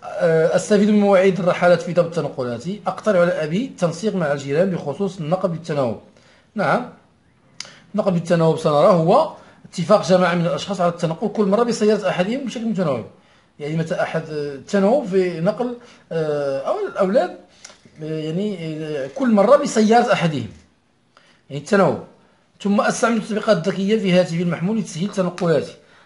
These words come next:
نعم، هنا قالوا لنا، أعتقد هنا قالوا لنا، مهم.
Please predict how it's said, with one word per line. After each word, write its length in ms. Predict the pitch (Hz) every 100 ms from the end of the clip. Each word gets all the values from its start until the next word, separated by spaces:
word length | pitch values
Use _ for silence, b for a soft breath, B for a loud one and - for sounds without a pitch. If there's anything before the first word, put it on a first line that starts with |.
| b
نعم، 380 | 214 233 165 143 -
هنا 500 | - 170 247 359 381 254 _ _ _ -
قالوا 200 | 202 196
لنا، 300 | 190 185 185
أعتقد 300 | 160 143 156
هنا 200 | 180 165
قالوا 260 | 165 170 160
لنا، 300 | 160 226 302 -
مهم. 420 | 165 147 139 254